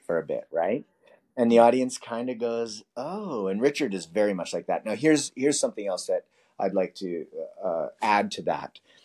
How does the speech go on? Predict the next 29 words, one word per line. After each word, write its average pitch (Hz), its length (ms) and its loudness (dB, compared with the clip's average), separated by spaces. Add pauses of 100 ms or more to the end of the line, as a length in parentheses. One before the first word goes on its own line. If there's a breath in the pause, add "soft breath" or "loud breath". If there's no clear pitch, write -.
(680 soft breath)
is 110 80 0
that 127 140 10
Richard 151 260 2
the 156 80 -4
Third 117 300 0
is 101 100 -8
deformed. 90 720 -6
He's 95 240 -6
seriously 98 540 0
deformed. 90 340 -4
He's 87 140 -6
called 101 160 2
a - 20 -8
bottled 82 400 2
spider. 87 600 2
He's 78 320 -10
got 71 180 -6
a 65 60 -10
limp 90 420 -4
and 73 140 -4
a 64 260 -4
bad 76 240 2
arm 90 460 0
and 73 120 -8
a 73 60 -8
hump. 92 420 -4 (540 soft breath)
And, 78 400 -6
um, 71 540 -4 (640 soft breath)
and 107 420 -2